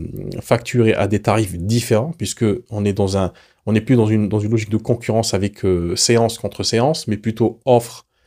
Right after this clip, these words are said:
singulière qui acco-, pour accompagner tel type de problématique de manière singulière. J'ai mis offre, euh, hop, oups, je fais une bêtise. Alors, j'ai mis offre en, en, au pluriel parce qu'il peut y avoir plusieurs solutions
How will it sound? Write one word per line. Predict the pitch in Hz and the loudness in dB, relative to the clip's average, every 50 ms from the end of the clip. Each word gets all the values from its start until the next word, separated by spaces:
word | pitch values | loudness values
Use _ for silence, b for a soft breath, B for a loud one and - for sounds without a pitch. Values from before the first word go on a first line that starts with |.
| _ _ _ - - | _ _ _ -16 -8
singulière | - - - 143 135 123 120 117 113 120 120 113 - | -4 -2 2 2 2 2 2 2 4 4 4 4 4
qui | - 123 | 2 -2
acco-, | 107 - 107 92 | -2 0 -2 -4
pour | 92 - - 95 | -4 -2 -4 -4
accompagner | 98 - - 107 - 110 113 113 110 104 104 - _ - | -2 -2 -4 -4 -2 0 0 0 0 0 -2 -4 _ 0
tel | - 135 120 120 | 2 2 2 2
type | - 120 | -2 -2
de | 110 113 | -2 -2
problématique | 110 - - 107 107 101 104 98 107 98 92 | -2 -2 -2 -2 -2 -2 -2 -2 -4 -2 -2
de | 95 | 0
manière | 95 95 95 92 - | 0 0 0 0 -2
singulière. | - 104 98 92 95 104 135 170 165 B B B B | -2 -2 -2 0 4 4 4 4 4 B B B B
J'ai | - 123 123 | 0 0 2
mis | 135 143 - | 2 2 2
offre, | 156 160 147 - - - - - - _ _ _ _ _ _ _ _ _ _ _ _ _ _ _ _ _ _ _ - | 4 4 4 2 -2 -12 -18 -20 -20 _ _ _ _ _ _ _ _ _ _ _ _ _ _ _ _ _ _ _ -6
euh, | 110 101 95 92 87 90 90 90 87 - - - | -2 0 0 2 2 2 2 0 0 -2 -2 -2
hop, | 127 123 - _ _ _ _ _ _ - | -2 -2 -2 _ _ _ _ _ _ -4
oups, | 135 120 123 - - - - - - - | -4 -4 -4 -4 -8 -8 -8 -10 -10 -14
je | - - | -18 -20
fais | _ _ - | _ _ -4
une | 95 87 | -4 -2
bêtise. | 92 95 - - 110 117 131 139 - B B B B B B B | -2 -2 0 2 2 2 2 0 -8 B B B B B B B
Alors, | 101 101 104 | 4 6 6
j'ai | 110 127 143 | 8 6 6
mis | 165 165 165 | 6 4 4
offre | 165 160 165 165 165 - - | 6 6 6 4 4 0 0
en, | 123 113 110 104 104 101 82 - | 2 4 4 4 2 2 0 -2
en, | 101 98 92 90 90 90 90 87 87 85 85 - - _ _ _ _ _ _ _ _ _ _ _ _ _ _ _ _ _ _ _ _ _ _ _ _ _ _ _ _ _ _ _ _ _ _ | -2 -2 -2 -2 -4 -4 -4 -4 -6 -6 -6 -8 -10 _ _ _ _ _ _ _ _ _ _ _ _ _ _ _ _ _ _ _ _ _ _ _ _ _ _ _ _ _ _ _ _ _ _
au | - 120 | 0 0
pluriel | 117 - - 117 107 101 107 139 151 | 2 2 4 4 6 6 6 4 4
parce | - - - - | 0 -4 -4 0
qu'il | - 113 123 123 | 0 0 0 2
peut | - 120 | 2 2
y | |
avoir | 110 95 104 101 - | 2 2 2 -2 -2
plusieurs | - 123 120 120 - | -2 -2 -2 -2 -2
solutions | - - 127 117 104 - - 95 110 143 | -2 -2 0 0 0 -2 -4 -6 -8 -8